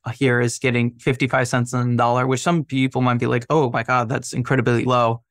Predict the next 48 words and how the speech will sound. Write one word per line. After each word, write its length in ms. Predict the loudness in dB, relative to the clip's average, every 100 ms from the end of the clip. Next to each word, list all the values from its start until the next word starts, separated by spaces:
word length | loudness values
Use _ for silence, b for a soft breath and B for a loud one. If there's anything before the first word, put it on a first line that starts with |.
| _
Like, 220 | -4 -4 -2
when 160 | 0
you 80 | 2
actually 300 | 0 0 -2
do 100 | -2
this 160 | -4 -2
breakdown, 320 | -2 0 0
I've 200 | 0 0
seen 120 | -2
people 240 | -4 -4 -2
get 160 | -4
forty 400 | 0 0 0 -2 -8 -18 -4
percent 380 | -2 0 -2
on 80 | -2
the 80 | -2
dollar. 360 | -2 -2 -6 -10 _ _ -2
Not 180 | -2
forty 180 | 2 0
percent 320 | 2 0 0
write-off. 440 | 2 0 0 -4 -4
They're 200 | -4 -4 _ _
getting 260 | -2 0 0
paid 240 | -4 -8
forty 260 | -4 -6 -4
percent. 420 | -4 -4 -4 -6 _ _ 0
And 120 | 2
that 100 | 2
wasn't 260 | 2 2 0
Medicaid. 500 | -2 -2 -2 -4 -10 _ -2
That 100 | 0
was 120 | 0
a 60 |
P 140 | -2 -2
P 200 | -2 -6
O. 140 | -6 -12 _ -2
And 140 | 2
obviously, 260 | 2 2 2
I've 140 | 0
seen 140 | 0 -2
P 120 | -2
P 120 | 0
Os 100 | 0
pay 160 | 0 -2
worse 200 | -2 -4
than 80 | -4
Medicaid 440 | -4 -6 -8 -6
too, 280 | -4 -4 -8
which 300 | -8 -10 -10